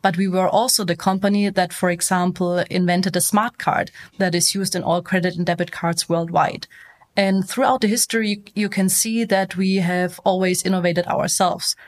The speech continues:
So, of course, we provided the, um, sim card at some point, and now we are providing the eSIM.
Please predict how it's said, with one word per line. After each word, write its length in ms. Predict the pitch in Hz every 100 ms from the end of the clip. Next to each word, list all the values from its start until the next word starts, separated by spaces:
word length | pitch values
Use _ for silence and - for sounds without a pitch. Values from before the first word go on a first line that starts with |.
| - -
So, 280 | - 196
of 120 | 185 -
course, 280 | 202 190
we 80 | 202
provided 640 | - 185 180 175 175 175 -
the, 340 | 180 175 175 -
um, 500 | 170 170 165 170 -
sim 260 | - 294
card 340 | 294 214 220 214
at 100 | -
some 240 | 220 226
point, 400 | - 214 214 220 - - -
and 120 | 190
now 300 | 185 185 190 190
we 240 | 185 185
are 220 | 180 180
providing 480 | 180 180 180 180 180
the 120 | 170
eSIM. 600 | 220 254 - 156 139 190